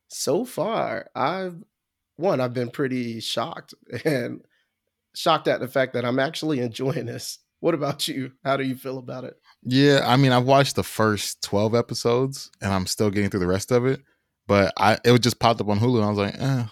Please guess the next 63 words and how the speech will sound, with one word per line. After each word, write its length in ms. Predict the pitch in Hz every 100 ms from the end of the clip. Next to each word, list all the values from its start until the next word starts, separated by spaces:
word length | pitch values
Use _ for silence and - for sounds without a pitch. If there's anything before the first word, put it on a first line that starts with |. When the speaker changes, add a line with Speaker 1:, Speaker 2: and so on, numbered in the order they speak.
| -
Speaker 2:
let 100 | 113
me 80 | 117
give 120 | 113
it 40 |
a 60 | 101
chance." 480 | - 110 92 - -
'Cause 100 | - 95
people, 320 | 131 123 107 -
people 180 | 131 143
were 60 | 143
saying 180 | 165 147
that 80 |
it 40 | 131
was 100 | 123
a 60 |
good 120 | 120 135
anime, 400 | 139 120 95 82
but 240 | 92 90
it 60 | 90
just, 440 | 101 92 - - _ _ _ _ _ _ -
I 80 | 95
don't 100 | 95
know. 80 | 90
I 100 | 92
just 260 | 87 98
never 280 | 95 98 92
gave 160 | 92 90
it 80 | 85
a 40 |
chance. 180 | - 82
I 40 |
never 160 | 90 90
had 120 | 90
that 120 | 85
time 220 | - 90 87
to, 160 | 80 73
to 140 | -
dedicate 460 | 80 85 80 80 -
myself 280 | - - -
to 80 |
watch, 380 | 82 78 71 - - _ -
uh, 160 | 90
like, 160 | 80 -
episodes 340 | 92 - 85 78
back 240 | 78 80
to 60 | -
back. 260 | 85 69 - _ _ _ _ _ _
Speaker 1:
Yep. 240 | 107 76 - _ _
So, 340 | - - 131 - _ _ _ _ _ _ _ _ -
like, 200 | 156 123
one 200 | 147 160
of 80 |
the 80 | 147
things 340 | 143 143 131 123
that 200 | 120 131
I 120 | 123
was 140 | 127
a 60 | 123
little 320 | 127 123 113
caught 260 | - 123 120
off 200 | 135 -
guard 240 | 120 120
about 420 | 120 123 127 -